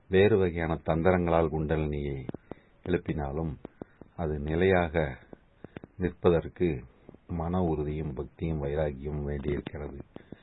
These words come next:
அதனால், சித்த வித்தையின் மூலமாக நாம் இந்த பயிற்சியை,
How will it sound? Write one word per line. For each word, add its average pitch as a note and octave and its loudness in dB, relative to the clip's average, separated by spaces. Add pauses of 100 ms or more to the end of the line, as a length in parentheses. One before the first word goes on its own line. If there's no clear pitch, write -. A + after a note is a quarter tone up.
(300)
அதனால், D2+ -4
சித்த E2 2
வித்தையின் D#2 0
மூலமாக C#2+ -6 (560)
நாம் C#2+ -6
இந்த C#2 -8 (520)
பயிற்சியை, D#2+ -4